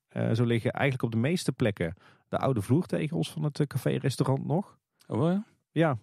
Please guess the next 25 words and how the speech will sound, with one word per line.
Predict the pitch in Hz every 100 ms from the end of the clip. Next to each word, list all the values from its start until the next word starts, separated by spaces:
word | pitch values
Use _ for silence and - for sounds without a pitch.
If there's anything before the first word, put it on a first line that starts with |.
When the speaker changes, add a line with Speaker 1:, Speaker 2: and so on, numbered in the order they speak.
| -
Speaker 1:
ja, | 139 160
i-, | 175
is | - 175 - -
op | 170 -
zich | - - 175 185 - _
ook | - 135 -
niet | 151 123
heel | 92 107 165 -
storend. | - - - 160 - 104 104
Want | 113 110
met | 107
een |
beetje | 98 123 117
fantasie | - 107 98 95 92 _ -
zou | 131 104 104
je | 95
ook | 104
nog | 120
kunnen | 131 113
zeggen | 120 110
dat | 127
dat | 117 -
Oosters | 127 127 127
tegelwerk | - 117 110 113 104 104
is. | 165 -